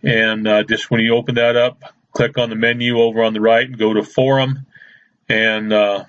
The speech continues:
a lot of articles there by me and a few other people.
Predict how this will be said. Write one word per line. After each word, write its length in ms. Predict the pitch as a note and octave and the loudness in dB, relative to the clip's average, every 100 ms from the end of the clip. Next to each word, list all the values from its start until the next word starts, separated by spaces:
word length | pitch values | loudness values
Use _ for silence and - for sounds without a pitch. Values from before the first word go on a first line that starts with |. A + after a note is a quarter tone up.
| _ | _
a 80 | A2+ | -2
lot 360 | G#2+ A#2+ B2 A#2 | 2 2 2 0
of 240 | A2 G#2 - - - | -4 -10 -18 -16 -2
articles 540 | B2 A2 G#2+ A2+ G#2 | 0 2 0 -4 -2
there 420 | A#2 A2 A2 G#2+ - _ _ _ _ _ | 0 0 0 -4 -10 _ _ _ _ _
by 380 | B3+ B2+ A#2 A2+ | -4 2 2 2
me 340 | A2 A2 A2 | -2 -2 -2
and 100 | A2+ | -2
a 40 | G#2 | -6
few 300 | - A2+ G#2 | -4 0 0
other 180 | G#2 G#2 | 0 -4
people. 460 | G#2+ G#2+ A2 G#2 | -4 -4 -6 -8